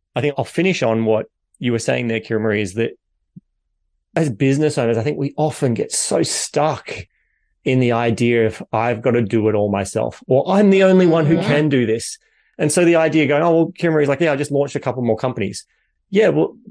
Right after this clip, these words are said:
Speaker 1: but a whole bunch of that process, I'm assuming here,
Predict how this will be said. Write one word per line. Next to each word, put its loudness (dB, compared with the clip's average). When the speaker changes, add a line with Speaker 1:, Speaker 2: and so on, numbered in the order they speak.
Speaker 1:
but 2
a 2
whole 0
bunch 0
of -2
that 0
process, 0
I'm 0
assuming 2
here, 0